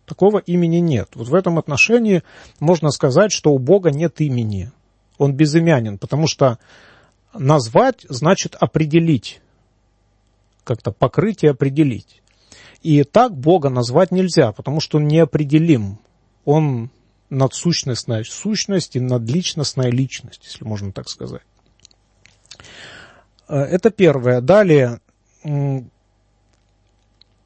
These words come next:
все, э, опять же, имена, которые мы видим в Священном Писании, в том числе имя Иисус и Яхве, да,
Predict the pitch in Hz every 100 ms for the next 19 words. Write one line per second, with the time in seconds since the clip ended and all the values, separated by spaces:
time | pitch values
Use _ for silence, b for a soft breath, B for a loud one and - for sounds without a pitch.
0 | _ - _ _ - 135 - - 185 226
1 | 220 151 139 143 123 - 147 170 139 -
2 | 160 180 180 131 135 151 143 135 143 143
3 | 131 - 117 156 135 120 117 - 220 190
4 | 131 160 151 - - 135 131 123 110 104
5 | - 202 208 170 - 113 123 190 175 -
6 | 123 120 107 104 160 185